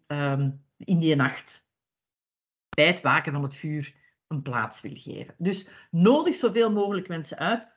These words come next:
Doe het ook niet alleen als jouw fermgroep, maar doe het met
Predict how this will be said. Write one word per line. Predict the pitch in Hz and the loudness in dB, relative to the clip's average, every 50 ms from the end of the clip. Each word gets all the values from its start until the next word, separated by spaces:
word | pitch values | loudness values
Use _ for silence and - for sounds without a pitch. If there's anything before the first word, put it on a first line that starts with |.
| _ _ | _ _
Doe | - 151 139 240 269 294 330 | -10 -2 2 6 6 6 6
het | 320 - | 4 0
ook | - 262 - - | -2 -4 0 2
niet | 247 240 240 | 2 4 4
alleen | 233 220 208 202 196 190 185 | 4 2 0 0 -2 -2 -2
als | - 175 170 165 - - - | -2 -4 -4 -4 -8 -12 -10
jouw | - 165 165 165 170 165 | -6 -2 -2 -2 -2 -2
fermgroep, | - - 170 165 175 185 185 - 381 370 370 - - _ _ | -4 -2 -2 0 0 0 2 2 2 0 0 -4 -12 _ _
maar | - 151 170 143 | -2 -2 0 2
doe | 220 233 | 4 4
het | 214 - - - | 4 2 0 -2
met | 151 143 135 - | -2 -2 -2 -2